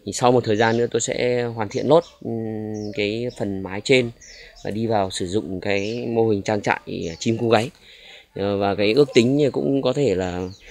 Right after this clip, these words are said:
vừa nuôi những cái, ờ, nhiều giống khác nhau mà có thể là nuôi đại trà, ừ,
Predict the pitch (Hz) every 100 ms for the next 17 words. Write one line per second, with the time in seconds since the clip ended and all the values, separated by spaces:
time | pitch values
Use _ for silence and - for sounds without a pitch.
0 | - - - 107 110 120 127 127 123 117
1 | 127 117 117 123 135 135 127 127 - _
2 | _ _ _ - 110 117 107 104 104 101
3 | _ - - - - 123 110 113 120 170
4 | 156 139 131 123 _ _ - 107 107 110
5 | 135 120 90 98 120 123 92 - 104 95
6 | 95 92 92 92 92 90 - - - -
7 | - 101 95